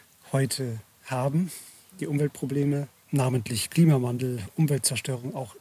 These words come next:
Pandemien, Ressourcenknappheit, Überbevölkerung, eigentlich immer noch Folgen genau jenes Prozesses der Sesshaftwerdung. Schlagen wir uns nicht noch genau mit diesem Problem herum?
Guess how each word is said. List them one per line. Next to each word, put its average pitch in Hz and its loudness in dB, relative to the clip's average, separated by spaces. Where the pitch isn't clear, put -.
Pandemien, 139 2
Ressourcenknappheit, 139 0
Überbevölkerung, 143 -2
eigentlich 147 0
immer 180 4
noch 170 -2
Folgen 165 2
genau 143 -2
jenes 156 2
Prozesses - -4
der 151 -2
Sesshaftwerdung. 120 -6
Schlagen 143 2
wir 160 4
uns 151 2
nicht 139 0
noch 151 -2
genau 143 2
mit 180 4
diesem 160 0
Problem 135 0
herum? 120 -2